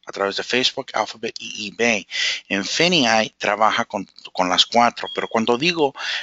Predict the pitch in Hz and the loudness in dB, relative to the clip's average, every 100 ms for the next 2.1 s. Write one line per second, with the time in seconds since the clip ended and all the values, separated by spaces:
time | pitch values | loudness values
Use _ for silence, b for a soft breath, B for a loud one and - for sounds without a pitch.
0 | B 110 110 123 131 151 - 123 107 - | B 0 2 4 4 2 0 0 2 0
1 | - 135 135 110 113 - 151 - - 131 | 2 2 2 -4 -4 0 2 2 2 0
2 | - | 0